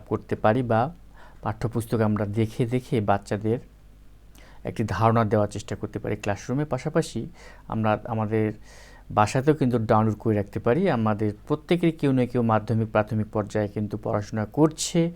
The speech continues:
আমাদের <clears throat> পুত্র সন্তান, কন্যা সন্তানেরা যাই হোক, তো তাদের জন্য কিন্তু কাজটি, আহ, করতে হয় বা হবে। তো চলুন আমরা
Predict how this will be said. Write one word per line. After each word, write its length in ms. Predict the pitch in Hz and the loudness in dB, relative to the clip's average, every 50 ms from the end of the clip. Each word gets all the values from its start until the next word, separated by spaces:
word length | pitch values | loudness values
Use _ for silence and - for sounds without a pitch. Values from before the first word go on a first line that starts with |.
| - - - - - - - - - - - - - | -8 -16 -20 -18 -18 -18 -18 -20 -20 -20 -18 -8 -4
আমাদের 560 | 110 107 110 107 104 104 98 107 104 107 98 - - - - - - - - - - - - - - | -2 0 2 2 2 0 2 2 2 0 0 -2 -8 -18 -20 -20 -20 -20 -20 -20 -20 -20 -8 0 2
<clears throat> 380 | 147 151 147 139 123 113 - | 4 6 6 6 4 2 0
পুত্র 280 | - 120 110 - - 117 | -4 -6 -4 -2 -2 -2
সন্তান, 480 | - - - 110 107 - 113 110 104 | -2 -2 -2 -2 -2 0 0 0 -2
কন্যা 400 | 98 - - - 107 110 107 107 | -2 -4 -2 0 0 2 2 0
সন্তানেরা 540 | 104 - 110 107 101 110 101 104 104 101 104 | -2 -2 -4 -4 -2 0 0 0 0 0 0
যাই 260 | 101 101 104 101 101 | 0 0 -2 -2 -2
হোক, 180 | 101 120 143 175 - - - - - - - - - - - - | -2 -4 -6 -8 -10 -14 -20 -20 -20 -20 -20 -20 -20 -16 -10 -10
তো 80 | 110 | -6
তাদের 340 | 107 - 113 110 104 113 101 | -2 0 0 2 2 0 0
জন্য 240 | 110 120 120 131 143 | 2 2 2 2 2
কিন্তু 240 | - 147 127 113 113 | 0 -2 -4 -4 -2
কাজটি, 500 | - 110 104 - - - - 139 180 208 - - - - - - - - - - - - - - - | 0 0 0 0 -4 -6 -4 -4 -4 -4 -8 -12 -20 -20 -20 -20 -20 -20 -20 -20 -20 -20 -20 -10 -4
আহ, 880 | - 92 95 98 98 101 113 - 58 - - - - - - - 160 160 - | -2 0 0 2 0 0 -2 -2 -4 -4 -4 -6 -8 -10 -10 -12 -14 -14 -6
করতে 300 | - 139 123 - - - 107 | -4 -2 -2 -2 -2 -4 -4
হয় 360 | - - - 123 113 92 - - - | -2 2 4 4 4 4 2 -2 -4
বা 100 | - 107 | -4 -4
হবে। 420 | 98 - - 117 123 117 117 - - - - - - - - - - - - | -4 -2 2 4 4 4 2 0 -10 -14 -18 -20 -20 -20 -20 -20 -20 -8 -2
তো 320 | - 151 147 147 147 135 - - - - - - - - - - - - - - - - | 2 4 4 4 4 0 -2 -8 -14 -18 -20 -20 -20 -20 -20 -20 -20 -20 -20 -20 -8 0
চলুন 220 | - 180 185 202 185 | 2 4 4 4 4
আমরা 340 | 156 143 131 131 139 147 | 2 2 2 2 0 0